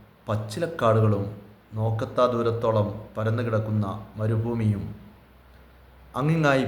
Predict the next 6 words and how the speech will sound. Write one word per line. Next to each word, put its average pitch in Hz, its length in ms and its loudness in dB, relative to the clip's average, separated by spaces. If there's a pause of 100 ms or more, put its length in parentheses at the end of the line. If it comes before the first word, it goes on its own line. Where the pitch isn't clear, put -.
പര-, 110 320 2 (220)
പരന്നു 113 260 0
കിടക്കുന്ന 110 380 0 (640)
മലനിരകളും 113 640 2 (340)
കനാനിന് 110 560 2 (460)
അള്ളാഹു 110 340 4